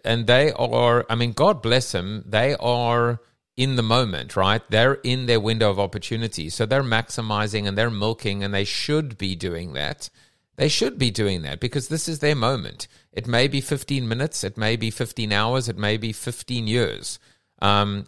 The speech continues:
and they're working hard and they deserve it, period. There's no buts, there's no caveats. So certainly the one approach, the first strategy, hello to Isna as well, who's here.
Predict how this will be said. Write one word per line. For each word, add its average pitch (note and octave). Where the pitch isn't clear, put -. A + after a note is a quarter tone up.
and G#2+
they're A#2+
working B2+
hard A#2+
and B2
they A#2+
deserve A2
it, -
period. A2
There's F#2
no A#2
buts, A2
there's G2
no G2+
caveats. G2+
So C3+
certainly F#3
the A#2+
one B2+
approach, G#2+
the G#2+
first B2
strategy, G#2
hello B2+
to -
Isna G#2+
as F#2
well, G2+
who's G2
here. G#2